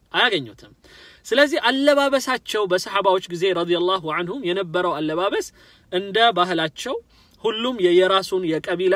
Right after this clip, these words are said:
ወይም ደግሞ የየአካባቢውን ያለባበስ ነበር የሚለብሰው። አሁን ያለው የአረቦቹ፣ እ፣ አሁን ያለው ራሱ የአረቦቹ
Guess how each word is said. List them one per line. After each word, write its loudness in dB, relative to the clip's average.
ወይም 0
ደግሞ -2
የየአካባቢውን 0
ያለባበስ 2
ነበር 0
የሚለብሰው። -8
አሁን 4
ያለው 4
የአረቦቹ፣ 2
እ፣ -2
አሁን -2
ያለው 4
ራሱ 2
የአረቦቹ 2